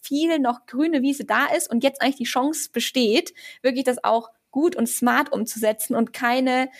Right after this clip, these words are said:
äh, sag ich mal, wie ich vorhin angesprochen habe, P D F oder E-Mail-Bon-Lösungen, äh, weil das einfach nur ne, die halbe Wahrheit, äh, meiner, meiner Ansicht nach ist und man dann direkt wieder eine neue Lösung integrieren kann.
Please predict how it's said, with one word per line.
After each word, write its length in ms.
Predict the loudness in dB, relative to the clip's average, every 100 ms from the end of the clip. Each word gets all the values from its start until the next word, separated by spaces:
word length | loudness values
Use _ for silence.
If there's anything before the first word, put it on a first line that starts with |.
| -16
äh, 320 | -4 0 0 0
sag 160 | -2
ich 160 | -2 -2
mal, 300 | 0 0 0
wie 140 | 0
ich 100 | -2
vorhin 260 | -2 -2 0
angesprochen 500 | 0 -2 -2 0 0
habe, 120 | 0
P 140 | 0 -2
D 100 | 0
F 240 | 0 -2
oder 160 | -2 0
E-Mail-Bon-Lösungen, 1300 | 0 2 2 0 2 0 2 0 0 0 0 0 -2 -6 -16 -6
äh, 200 | -2 0
weil 100 | -2
das 160 | -2
einfach 320 | -2 0 0 0
nur 300 | 0 2 -2
ne, 200 | 0 -2
die 180 | -2 -2
halbe 320 | 0 0 0
Wahrheit, 400 | 0 0 2 0 -2
äh, 80 |
meiner, 400 | -2 0 2 0 -2
meiner 200 | -4 -2
Ansicht 340 | -2 -4 -8
nach 200 | -6 -4
ist 260 | -2 -2 -4 -16 -8
und 120 | -2
man 160 | -2 2
dann 180 | 2
direkt 360 | 2 0 -2 -2
wieder 200 | 0 2
eine 140 | 2
neue 220 | 2 2 2
Lösung 280 | 2 -2
integrieren 560 | -4 -6 -8 -4 -2 -2
kann. 320 | 0 0 0